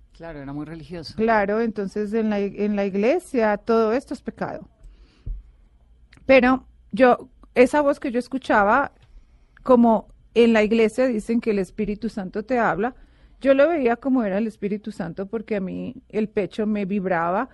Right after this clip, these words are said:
Speaker 2: se me ponía caliente, recibía respuestas que eran tan, tan exactas y yo veía que pasaba. Yo pedía algo en oración y a mí se me concedía. El día de hoy me pasa lo mismo.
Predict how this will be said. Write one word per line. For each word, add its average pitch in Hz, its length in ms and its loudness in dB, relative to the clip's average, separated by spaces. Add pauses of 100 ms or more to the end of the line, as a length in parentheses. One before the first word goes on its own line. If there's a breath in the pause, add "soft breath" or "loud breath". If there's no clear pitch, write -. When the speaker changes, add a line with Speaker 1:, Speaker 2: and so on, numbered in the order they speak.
(320 soft breath)
Speaker 2:
se - 140 -2
me 233 120 0
ponía 202 360 -4
caliente, 220 540 -4
recibía 208 500 -2
respuestas 202 960 -4
que 214 120 -2
eran 202 500 -4
tan, 247 380 2
tan 214 600 2
exactas 220 640 -2
y 262 80 -4
yo 214 160 -2
veía 202 320 -2
que 196 100 -14
pasaba. - 540 -8 (680 soft breath)
Yo 226 320 4
pedía 247 460 4
algo 226 480 0
en 240 160 0
oración 208 480 -4
y - 20 -4
a 233 60 -2
mí 220 140 0
se 220 120 -6
me 226 120 -2
concedía. 214 640 -6 (100)
El 214 160 -2
día 208 220 2
de 220 80 0
hoy 247 160 0
me 269 120 2
pasa 196 280 -6
lo 180 100 -8
mismo. 226 420 -4